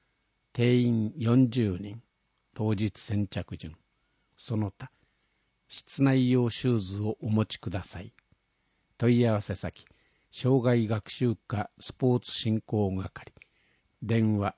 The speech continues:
零四二三八六の二四六二。ウォーキングイベント。週三時間、場所。午前九時四十五分、ジェイアール武蔵小金井駅南口コミュニティ広場、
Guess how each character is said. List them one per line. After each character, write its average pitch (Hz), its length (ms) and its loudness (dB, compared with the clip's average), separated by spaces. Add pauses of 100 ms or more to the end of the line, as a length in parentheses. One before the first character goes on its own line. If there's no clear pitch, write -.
零 123 360 4
四 107 340 2
二 101 200 -2
三 123 380 0
八 120 300 -2
六 98 240 -6
の 98 200 -2
二 117 380 4
四 95 300 0
六 85 260 -6
二。 90 240 -4 (1600)
ウ 113 40 0
ォ 135 260 8
ー - 20 -10
キ - 160 2
ン 127 240 6
グ 120 240 2
イ 110 140 -2
ベ 98 140 0
ン 85 160 -4 (100)
ト。 - 120 -10 (1080)
週 131 320 2
三 117 320 4
時 104 100 -2
間、 95 340 -4 (120)
場 98 240 -2
所。 - 240 -8 (600)
午 127 200 6
前 120 240 4
九 - 180 -2
時 113 160 0
四 123 260 6
十 101 280 -4
五 117 160 -2
分、 90 280 -6 (240)
ジ 101 140 -2
ェ 123 160 4
イ 131 80 6
ア 113 160 4
ー - 20 0
ル 101 200 -2
武 107 160 -2
蔵 135 160 0
小 - 280 -6
金 123 260 2
井 113 200 2
駅 104 420 -4
南 120 460 2
口 107 240 -6
コ - 160 -6
ミ 120 140 4
ュ 127 60 4
ニ 117 60 0
テ - 200 -4
ィ 107 100 2
広 101 320 -4
場、 - 100 -12